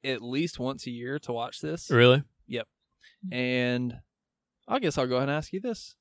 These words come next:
Speaker 1: You know, wait. We'll, we'll save that.
Speaker 2: Okay.
Speaker 1: Keep getting off into the weeds.
Speaker 2: Put a pinprick in it.
Speaker 1: Yeah, that's right. <laughs> So, yeah, we s-, we grew up watching this one quite a bit. Actually, the D V D copy I have of this, I'm pretty sure I bribed from you.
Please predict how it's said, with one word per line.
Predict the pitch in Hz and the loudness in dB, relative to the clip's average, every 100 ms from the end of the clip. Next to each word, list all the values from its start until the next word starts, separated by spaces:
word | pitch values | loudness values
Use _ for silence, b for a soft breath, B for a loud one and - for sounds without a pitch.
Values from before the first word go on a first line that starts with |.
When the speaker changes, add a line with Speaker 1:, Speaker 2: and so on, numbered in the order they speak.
| _ _ | _ _
Speaker 1:
You | 147 | 0
know, | 156 156 - | 2 2 -2
wait. | 110 95 _ _ _ 113 104 | -4 -4 _ _ _ -20 -14
We'll, | 113 110 - | -10 -10 -8
we'll | 117 | -8
save | - 101 98 | -6 -10 -10
that. | 104 104 - | -12 -14 0
Speaker 2:
Okay. | 208 127 | 4 8
Speaker 1:
Keep | 113 127 | 6 6
getting | 139 | 4
off | 127 123 | 4 4
into | 123 120 | 0 -6
the | 117 | -8
weeds. | 110 104 - | -8 -12 -8
Speaker 2:
Put | - 147 | 2 4
a | 120 | 4
pinprick | 139 117 117 101 | 2 2 2 0
in | 101 95 | -2 -4
it. | - | -8
Speaker 1:
Yeah, | - - _ | -12 -14 _
that's | - 135 - | -4 -4 -2
right. | - - | -6 -2
<laughs> | 160 113 - - - 165 - 151 B B 277 202 | 2 2 0 -8 -4 -4 -4 -16 B B -12 -2
So, | - 185 180 160 | 6 8 8 6
yeah, | 139 147 120 | 8 8 10
we | 156 294 | 8 4
s-, | - - | 2 -8
we | 165 247 | -4 0
grew | 226 202 | 4 4
up | 233 | 6
watching | 139 139 151 139 | 4 4 2 0
this | 135 - | 0 0
one | 139 131 123 | -2 -2 -2
quite | - 151 | 2 2
a | 151 | 2
bit. | 190 143 - - | 2 2 0 -2
Actually, | 254 320 156 135 143 - | 0 0 0 0 -2 -4
the | - 131 | -4 -2
D | 120 202 | -2 -2
V | 226 | -2
D | 196 214 | 0 -2
copy | 160 175 - 196 | 0 0 0 0
I | 143 | 0
have | 127 143 202 | 2 2 2
of | 240 | -2
this, | 240 302 - - _ _ _ _ _ _ _ _ _ 147 | -4 -4 -4 -16 _ _ _ _ _ _ _ _ _ -10
I'm | 147 | -6
pretty | 226 254 | -4 0
sure | - 240 | 6 6
I | |
bribed | 151 117 127 180 214 180 | 6 6 6 6 4 -2
from | 208 202 | -2 0
you. | 226 | 0